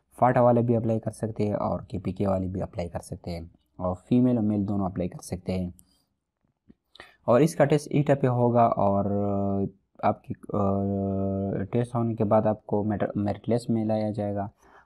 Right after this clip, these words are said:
और इसके अप्लाई जो है वो आठ अगस्त, इकतीस अगस्त तक शुरू होगी। आठ अगस्त से शुरू होगी, इकतीस अगस्त तक आप अप्लाई कर सकते हैं और ऑनलाइन कर सकते हैं। और इसका ऑनलाइन, अ,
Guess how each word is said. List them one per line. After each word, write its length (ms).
और 100
इसके 380
अप्लाई 320
जो 120
है 120
वो 220
आठ 360
अगस्त, 400
इकतीस 480
अगस्त 540
तक 380
शुरू 280
होगी। 340
आठ 200
अगस्त 260
से 60
शुरू 240
होगी, 260
इकतीस 420
अगस्त 320
तक 120
आप 140
अप्लाई 220
कर 120
सकते 300
हैं 80
और 180
ऑनलाइन 480
कर 100
सकते 320
हैं। 60
और 140
इसका 260
ऑनलाइन, 320
अ, 40